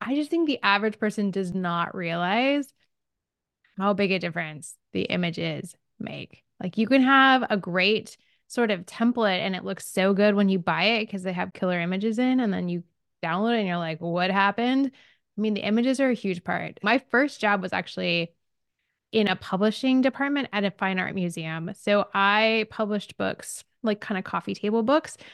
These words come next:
So this is an interesting evolution that I started there and now I'm here. And these are very different kinds of books, but I love that I'm still marrying the creative and the books and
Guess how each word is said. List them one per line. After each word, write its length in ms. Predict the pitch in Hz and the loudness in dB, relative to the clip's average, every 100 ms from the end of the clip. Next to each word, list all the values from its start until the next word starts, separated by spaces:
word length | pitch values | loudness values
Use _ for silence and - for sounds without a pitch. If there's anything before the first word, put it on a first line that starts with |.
| - | -10
So 140 | - 240 | 0 4
this 180 | 247 | 4
is 160 | 294 262 - | 2 0 0
an 120 | 220 | 0
interesting 600 | - 214 214 - 208 196 | 0 0 -2 0 -2 0
evolution 760 | 196 185 185 180 - 185 180 170 | -2 -2 -2 -2 -4 -4 -4 -4
that 260 | 165 - _ _ _ - | -4 -8 _ _ _ -8
I 80 | 190 | -6
started 380 | - 240 277 254 | 0 2 2 2
there 200 | 330 339 | 2 2
and 200 | 247 220 | 2 2
now 300 | 208 220 226 | 2 2 2
I'm 160 | 240 | 0
here. 280 | 220 285 311 | -2 -4 -2
And 220 | 202 196 | -2 0
these 140 | 208 202 | 2 2
are 60 | |
very 280 | 202 196 180 | 2 0 -2
different 480 | 175 - 220 190 202 | -4 -4 -2 -4 -4
kinds 260 | 175 180 | -4 -2
of 100 | 220 | 0
books, 320 | 247 294 - - | 2 0 -2 -4
but 240 | 196 180 - | 0 0 -2
I 80 | 180 | -2
love 280 | 185 180 | -2 -2
that 300 | - - - _ _ _ _ _ - | -4 -6 -6 _ _ _ _ _ -4
I'm 140 | 180 | -2
still 540 | 175 - 185 180 180 | -4 -4 0 2 0
marrying 640 | 165 175 165 165 160 170 185 _ | -2 -2 -2 -4 -6 -8 -10 _
the 80 | - | -10
creative 640 | 175 - 240 294 302 277 - - | -8 -4 0 2 2 0 -4 -6
and 420 | 226 226 226 220 | -2 -2 -2 -2
the 60 | |
books 540 | 208 226 233 - - - | -2 -2 -2 -6 -18 -10
and 460 | 202 185 185 190 | -6 -4 -4 -6